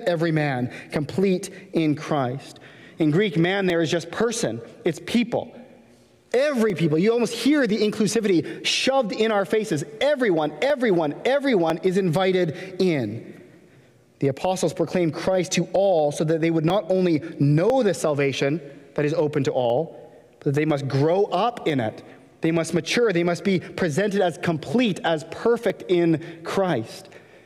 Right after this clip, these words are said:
Because we're all invited in, we're also all invited to grow up in Christ and mature in him.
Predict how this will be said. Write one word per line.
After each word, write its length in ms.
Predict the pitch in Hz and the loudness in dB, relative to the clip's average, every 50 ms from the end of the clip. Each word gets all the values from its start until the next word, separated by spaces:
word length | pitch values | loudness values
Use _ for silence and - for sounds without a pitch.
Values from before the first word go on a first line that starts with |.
| - - - | -10 -6 -4
Because 300 | - - 233 277 254 226 | -2 0 0 0 2 2
we're 120 | 240 220 | 2 2
all 260 | - 190 220 254 262 254 | 2 2 4 4 4 4
invited 400 | 226 196 170 202 208 196 175 202 | 2 2 2 2 2 2 2 2
in, 160 | 262 240 202 | 2 2 2
we're 120 | 190 202 | 2 4
also 200 | 226 254 240 254 | 2 2 2 0
all 280 | 226 - 202 220 233 240 | 0 2 2 2 2 2
invited 300 | 226 185 220 233 233 185 | 2 2 2 2 2 0
to 80 | 208 | 0
grow 380 | 175 135 143 156 175 208 226 233 | 0 2 2 2 4 4 4 2
up 420 | 233 - 208 240 226 202 - - | 2 2 0 0 0 -2 -2 0
in 180 | - 175 165 156 | 2 2 2 2
Christ 380 | 135 - - 160 151 143 139 - | 0 0 0 0 0 0 0 2
and 80 | 160 | 2
mature 640 | 147 147 143 - - - 208 196 180 160 151 135 - - - - - - - | 2 2 0 -2 -2 0 0 2 2 2 0 -2 -4 -8 -14 -14 -16 -8 -2
in 540 | - 156 143 143 139 131 131 - - - - | 0 0 2 2 2 2 0 -4 -12 -12 -6
him. 460 | - 156 147 139 117 101 104 113 123 | -2 0 0 0 0 -4 -6 -8 -10